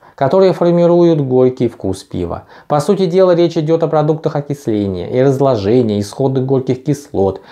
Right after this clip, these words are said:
которые до сих пор являются предметом внимательного изучения. Неспецифические мягкие смолы – резупоны. Микшик различает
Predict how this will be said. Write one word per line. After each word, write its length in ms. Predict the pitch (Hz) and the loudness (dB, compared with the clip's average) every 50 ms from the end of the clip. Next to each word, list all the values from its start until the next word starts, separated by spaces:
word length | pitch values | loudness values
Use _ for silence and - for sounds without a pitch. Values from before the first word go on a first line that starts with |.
| - - | -20 -8
которые 460 | - - 135 131 - 170 170 160 160 156 | -4 -2 -2 0 2 2 4 4 4 2
до 100 | 151 147 | 2 0
сих 260 | 151 160 147 - - | -2 -4 -6 -6 -2
пор 180 | - 165 165 | 0 2 2
являются 580 | 165 160 160 156 160 160 156 160 151 156 165 156 | 2 2 2 2 4 4 4 4 2 2 0 -2
предметом 640 | - - 143 139 139 143 147 143 143 147 139 139 - - _ _ | -2 -2 -4 -4 -2 -2 -2 -2 0 -2 -2 -2 -4 -10 _ _
внимательного 800 | - 117 113 110 107 104 104 101 101 - 101 101 101 95 98 98 | -6 -4 -2 0 0 0 0 -2 -2 -4 -4 -4 -2 -2 -2 -2
изучения. 560 | 95 98 90 - - - 82 82 80 - - - _ _ _ _ _ - - - - | -2 -2 -4 -6 -6 -8 -8 -8 -8 -12 -14 -18 _ _ _ _ _ -20 -12 -4 -2
Неспецифические 1040 | 160 185 175 - 196 175 - 185 - 208 202 170 202 185 185 - - 180 180 180 175 | 0 0 0 -2 -4 -4 -2 -2 0 0 0 0 0 -2 -2 -2 -2 0 2 2 4
мягкие 500 | 170 175 175 170 170 - - 175 170 165 | 2 2 2 0 -2 -2 0 0 0 0
смолы – 540 | 170 - - 151 147 139 120 95 85 - - - | 0 -2 -2 0 2 2 2 0 -2 -6 -6 -2
резупоны. 680 | 127 131 143 143 143 143 139 143 - 98 87 - - - _ _ _ _ - - - _ | 0 2 2 4 2 0 -2 -2 -4 -6 -6 -8 -10 -16 _ _ _ _ -20 -20 -8 _
Микшик 460 | 180 190 190 190 - - 85 - - _ _ - - - _ _ | -2 -2 -2 -2 -6 -8 -8 -8 -12 _ _ -20 -20 -20 _ _
различает 920 | - 139 156 156 151 185 180 175 - - 185 180 175 170 170 165 165 - | -2 0 2 2 2 2 0 0 0 0 2 4 6 6 4 4 2 -2